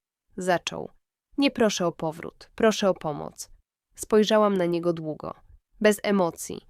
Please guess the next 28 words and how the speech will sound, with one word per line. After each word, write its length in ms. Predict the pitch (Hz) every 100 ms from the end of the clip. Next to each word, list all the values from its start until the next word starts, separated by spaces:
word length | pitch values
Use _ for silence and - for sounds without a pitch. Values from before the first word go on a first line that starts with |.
| _ - _ -
jak 180 | 202
na 140 | 220 214
rachunek, 640 | 214 - 240 185 160 -
który 280 | - - 196
przyszło 460 | 196 - 233 - 226
zapłacić 580 | 196 - 185 175 175 -
po 120 | 180
latach 340 | 170 170 170
zniżek. 640 | 151 160 151 - - - - _ _ _ _ _ -
„Potrzebuję 560 | 190 - 185 180 175
pracy”, 540 | 175 175 160 - 170 175 - - _ _ _
powiedział 420 | 190 175 165 170
w 80 | 160
końcu. 500 | 175 160 160 - 180 - _ _ _ -
„A 100 | 185
ja 360 | 185 226 226
potrzebuję 600 | 214 220 - 214 190 196 190
nowego 380 | 185 185 180
dachu”, 420 | 190 208 - 156 180 - - - -
rzuciłam. 640 | - 185 - 170 160 160 175 _ _ -
„I 80 | 214
co 160 | 262
z 100 | -
tego? 380 | - 156 - - - - _ _ _ _ _
Wiem, 260 | 208 226 240
że 100 | 220
masz 200 | 196 180
kontakty, 640 | - 175 160 156 - -